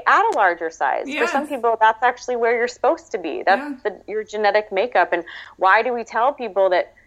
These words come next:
Speaker 1: you, you can't be that way if, if you actually are healthy at a larger size?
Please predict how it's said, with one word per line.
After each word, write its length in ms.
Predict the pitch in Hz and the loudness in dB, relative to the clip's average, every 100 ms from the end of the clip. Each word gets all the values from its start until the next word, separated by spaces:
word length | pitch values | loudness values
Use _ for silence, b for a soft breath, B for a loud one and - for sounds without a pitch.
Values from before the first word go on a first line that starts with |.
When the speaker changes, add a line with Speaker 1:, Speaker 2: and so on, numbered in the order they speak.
| b _ - | b _ -20
Speaker 1:
you, 320 | 175 185 202 - | -10 -6 -6 -6
you 240 | 185 208 - | -8 -8 -8
can't 320 | - 233 196 | -4 0 0
be 140 | 185 247 | 0 2
that 240 | 214 151 | 2 4
way 300 | 160 139 143 | 4 4 2
if, 120 | 190 | -2
if 180 | - 220 | -4 -4
you 120 | 220 | 2
actually 320 | 240 247 240 | 2 2 -4
are 240 | 214 170 262 | 0 2 2
healthy 400 | - 175 165 151 | 2 -2 -2 -6
at 120 | 143 | -6
a 40 | |
larger 340 | 139 143 147 - | -6 -6 -8 -10
size? 800 | - - - - _ - - | -6 -6 -6 -10 _ -20 -20